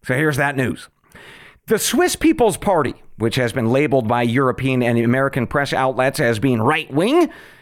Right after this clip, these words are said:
they took the greatest share of votes in an election last month for the lower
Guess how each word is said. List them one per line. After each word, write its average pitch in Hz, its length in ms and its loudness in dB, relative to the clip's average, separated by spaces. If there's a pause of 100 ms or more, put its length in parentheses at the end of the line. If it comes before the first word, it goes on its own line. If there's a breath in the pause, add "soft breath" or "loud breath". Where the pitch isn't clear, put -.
they 127 380 0
took 240 300 -2
the 202 120 -4
greatest 214 640 0
share 220 420 0
of 180 140 0
votes - 420 -4
in 120 140 -2
an 127 40 0
election 143 540 -2
last 117 340 -2
month 113 240 0
for 127 100 -4
the 127 120 2
lower 143 400 2